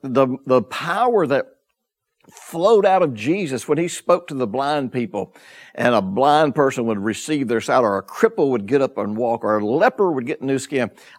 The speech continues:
All of that power is already resident in me.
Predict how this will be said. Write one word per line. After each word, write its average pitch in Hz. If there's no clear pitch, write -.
All 262
of 208
that 214
power 151
is 175
already 156
resident 123
in 120
me. 107